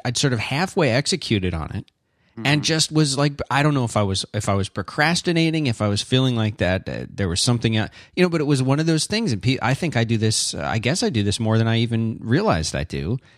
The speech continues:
Speaker 1: is that you have an idea and for some reason you don't ship it. I didn't ship this. And then all of
Speaker 2: Well,
Speaker 1: a sudden I realized
Speaker 2: yeah.
Speaker 1: you were already shipping it. And I said, "Well, cra-, now I got it. Now I gotta ship it."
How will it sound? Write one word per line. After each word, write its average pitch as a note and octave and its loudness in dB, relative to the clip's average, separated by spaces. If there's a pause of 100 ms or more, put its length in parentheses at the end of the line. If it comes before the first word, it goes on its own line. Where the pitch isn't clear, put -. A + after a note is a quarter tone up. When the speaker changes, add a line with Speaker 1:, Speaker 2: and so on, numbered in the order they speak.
(380)
Speaker 1:
is A#2+ 2
that A2 -2
you B2+ 2
have F#3 2
an D#3+ 0
idea D#3 0
and C3+ 0
for B2+ 0
some C3+ 2
reason D#3 2
you A2+ 4
don't A2+ 2
ship - -4
it. - -6 (1160)
I A#2+ 2
didn't C3+ 2
ship - 0
this. - -10 (880)
And C3+ 2
then C#3 2
all D3 4
of E3 0
Speaker 2:
Well, D#3+ 6
Speaker 1:
a D#3+ 2
sudden G#3 0
I F3 4
realized F3 2
Speaker 2:
yeah. F3 2
Speaker 1:
you B3+ 4
were G#3+ 2
already A#3+ 2
shipping G2 0
it. G#2 -6 (800)
And D3 2
I E3+ 4
said, D#3+ -4
"Well, E3+ -2
cra-, F#3 0
now F3+ 0
I G3+ 0
got C#3+ 0
it. - -2
Now D#3+ 0
I G3+ 2
gotta A#3+ 0
ship - 0
it." - -6